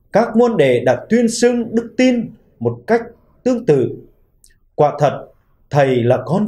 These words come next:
Thiên Chúa." Trong Matthew chương mười bốn câu mười ba. Trong tin mừng của Thánh Gioan, bà Marta cũng đã tuyên xưng điều tương tự: "Thầy là Đấng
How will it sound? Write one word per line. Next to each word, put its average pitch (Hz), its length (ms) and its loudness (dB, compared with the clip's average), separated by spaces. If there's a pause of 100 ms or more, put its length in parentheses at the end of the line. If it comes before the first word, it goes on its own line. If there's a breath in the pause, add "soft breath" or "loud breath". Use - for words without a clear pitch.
Thiên 220 220 2
Chúa." 214 460 2 (640)
Trong 170 220 0
Matthew 185 500 2
chương 185 200 0
mười 120 120 2
bốn 113 340 0
câu 160 160 2
mười 165 180 2
ba. 165 240 0 (1500)
Trong 247 220 0
tin 247 220 2
mừng 135 380 0 (140)
của 139 220 2
Thánh 151 240 0
Gioan, 220 440 2 (840)
bà 151 240 2
Marta 240 600 0 (100)
cũng 147 200 0
đã - 300 0
tuyên 240 200 2
xưng 254 400 0 (140)
điều 127 260 2 (100)
tương 233 240 0
tự: 131 340 0 (440)
"Thầy 127 300 2
là 117 120 4
Đấng 120 240 -2